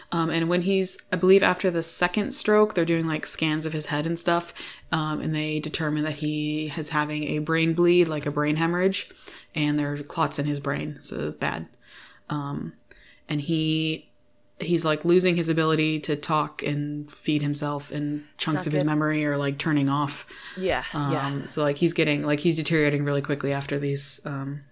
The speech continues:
Speaker 1: strokes.
Speaker 2: Right.
Speaker 1: And they, once they discover the brain bleed, they rush him to intensive care and they put him into an induced coma,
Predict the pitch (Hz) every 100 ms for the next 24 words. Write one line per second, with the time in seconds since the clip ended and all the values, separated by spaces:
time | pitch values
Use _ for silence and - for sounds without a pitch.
0 | _ _ _ _ - - - 147 147 -
1 | - - - - - 165 139 - - -
2 | - - - - 165 165 160 160 160 -
3 | - - - 180 175 185 175 - 175 165
4 | 160 160 160 160 156 156 151 147 151 151
5 | 156 165 185 165 170 165 170 160 156 -
6 | 156 156 147 151 147 147 147 - 165 156
7 | 156 151 156 151 147 147 160 - - 170
8 | 180 185 180